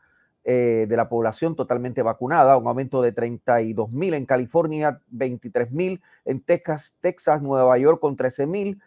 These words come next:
Florida con trece mil sesenta y Illinois con siete mil ochocientos cincuenta y dos.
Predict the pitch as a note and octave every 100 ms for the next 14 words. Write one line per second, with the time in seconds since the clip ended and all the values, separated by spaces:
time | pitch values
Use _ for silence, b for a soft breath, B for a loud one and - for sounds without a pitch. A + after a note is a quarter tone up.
0 | b b - C#3+ D#3 G3 F#3+ F3 C#3+ C#3
1 | - C#3 D3+ G#3+ A3+ F3+ D#3 E3 C#3+ C3+
2 | C3 B2 A#2 C#3+ E3 D3+ C3+ - A#2+ A#2+
3 | C3 D3 C3+ A2+ C3+ - B2+ _ _ _
4 | _ C3+ A#2+ B2+ A#2+ - A#2 A2 G#2+ G#2+
5 | - A2 G#2 G2+ D#3+ - - -